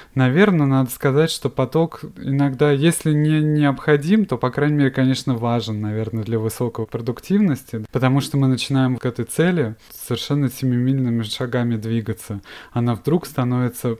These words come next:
прямо вот в фокусе, она становится ясной, становится четкой, и все движение, оно становится прям таким вот гладким, как будто бы действительно это пространство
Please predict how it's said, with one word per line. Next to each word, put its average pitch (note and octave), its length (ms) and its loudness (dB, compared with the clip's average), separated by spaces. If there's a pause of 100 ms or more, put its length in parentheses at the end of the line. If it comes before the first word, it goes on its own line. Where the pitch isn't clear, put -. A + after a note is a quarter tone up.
(120)
прямо A#2+ 300 -2
вот A2+ 300 -6
в - 100 -20
фокусе, B2 500 0
она A2 220 -4
становится A2+ 580 -4
ясной, B2+ 520 -2
становится A2+ 580 -6
четкой, D#3 640 0
и B2+ 80 0
все C#3+ 220 2
движение, C3 640 2
оно A#2+ 200 0
становится B2 560 -2
прям A#2+ 260 -4
таким D3 380 -2
вот B2+ 240 -4 (100)
гладким, F3 840 0 (140)
как B2 220 0
будто E3 260 0
бы B2+ 160 -2 (100)
действительно C3 680 0
это A#2 100 -4
пространство B2+ 800 0